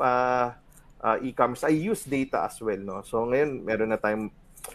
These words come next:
Kasi iba-iba nga yung negosyo. May machine learning,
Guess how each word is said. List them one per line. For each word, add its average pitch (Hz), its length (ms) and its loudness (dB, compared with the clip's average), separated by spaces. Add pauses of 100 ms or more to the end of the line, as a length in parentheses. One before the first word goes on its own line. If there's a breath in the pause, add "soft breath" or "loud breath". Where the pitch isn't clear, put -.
(260 soft breath)
Kasi 147 160 2
iba-iba 131 320 8
nga 127 160 6
yung 123 80 2
negosyo. 113 320 2
May 107 160 -2
machine 101 320 -8
learning, 147 640 2